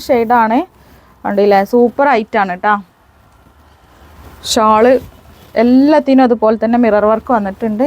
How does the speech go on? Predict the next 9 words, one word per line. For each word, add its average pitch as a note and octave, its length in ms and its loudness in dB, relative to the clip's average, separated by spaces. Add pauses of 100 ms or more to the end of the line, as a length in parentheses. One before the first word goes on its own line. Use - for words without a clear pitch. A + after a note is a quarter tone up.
നെക്സ്റ്റ് - 280 -4
കളർ F3 260 -2
കാണിക്കട്ടെ. - 360 -12 (760)
നെക്സ്റ്റ് D#4 560 0
അതിൻ്റെ C4 400 2
ഒരു C4+ 160 2 (540)
ബ്രൗൺ A3+ 320 2 (160)
ഷെയ്ഡ് F#3+ 340 -2
ട്ടോ. A#3 120 0